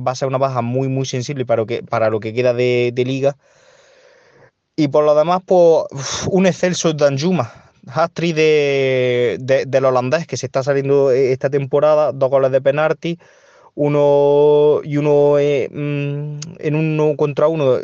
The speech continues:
ye-, zapándose de Luis Massimiano en, en un error incomprensible de, de la zaga nazarí. Y que en la primera parte nos de-, nos dejaron vendidos dos cero, un resultado muy, muy difícil. Sí que es verdad que en la, que en la segunda parte el Granada intentó ir a por el partido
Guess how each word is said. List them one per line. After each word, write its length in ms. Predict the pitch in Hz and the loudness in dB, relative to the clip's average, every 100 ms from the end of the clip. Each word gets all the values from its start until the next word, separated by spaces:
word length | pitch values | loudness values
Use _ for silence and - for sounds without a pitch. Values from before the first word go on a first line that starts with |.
| - | -4
ye-, 340 | 135 135 135 | -4 -4 -6
zapándose 600 | 120 131 127 143 147 156 | -10 -6 -2 0 0 -2
de 120 | 143 | 0
Luis 140 | 143 147 | 0 0
Massimiano 460 | 139 - 151 156 | -4 -4 -2 0
en, 120 | 135 - | -2 -2
en 160 | 127 | 0
un 120 | 143 147 | 0 0
error 180 | 135 | 0
incomprensible 760 | 151 143 147 147 143 151 160 120 | -2 -2 -4 -2 -2 -4 -4 -2
de, 220 | 113 117 | -2 -2
de 140 | 113 | -2
la 100 | 117 | -2
zaga 440 | 117 143 147 143 147 | 0 0 2 2 0
nazarí. 440 | 143 135 147 170 - _ _ _ _ _ _ _ _ _ _ _ _ _ _ | -2 -2 -2 -4 -8 _ _ _ _ _ _ _ _ _ _ _ _ _ _
Y 120 | 156 | -4
que 560 | 131 147 143 143 143 151 | 0 2 2 2 0 -2
en 240 | 170 156 151 | -4 -2 0
la 160 | 151 | 0
primera 340 | 147 156 190 185 | 0 0 2 2
parte 600 | 196 190 175 170 151 - | 0 0 2 4 2 0
nos 160 | 143 139 | -2 0
de-, 220 | 139 156 | 0 0
nos 160 | 143 | 0
dejaron 300 | 139 156 165 | 0 0 0
vendidos 400 | 147 143 151 143 | -2 -2 0 0
dos 160 | 143 170 | 0 -2
cero, 260 | - 185 180 | 2 2 2
un 100 | 180 | 0
resultado 480 | 165 180 175 180 175 | -2 -2 0 2 2
muy, 260 | 175 180 | 4 4
muy 180 | 180 180 | 4 4
difícil. 400 | 180 170 196 175 | 2 0 -2 -2
Sí 120 | 180 | -4
que 80 | - | -2
es 60 | 160 | -2
verdad 420 | 160 165 160 156 | 0 2 2 2
que 80 | 160 | 0
en 80 | 160 | 0
la, 120 | 127 | 0
que 100 | 170 | 0
en 80 | 156 | -2
la 100 | 151 | -2
segunda 320 | 160 160 160 | -4 -4 -2
parte 500 | 160 160 - 131 123 | -2 -4 -2 -4 -4
el 60 | 127 | -2
Granada 300 | 127 139 143 | -2 -2 -4
intentó 360 | 135 143 135 | -6 -6 -2
ir 100 | 147 | -2
a 40 | 143 | 0
por 220 | 151 147 | 0 2
el 280 | 143 143 131 | 2 2 0
partido 520 | 147 135 - 165 131 | -4 -4 -6 -4 -4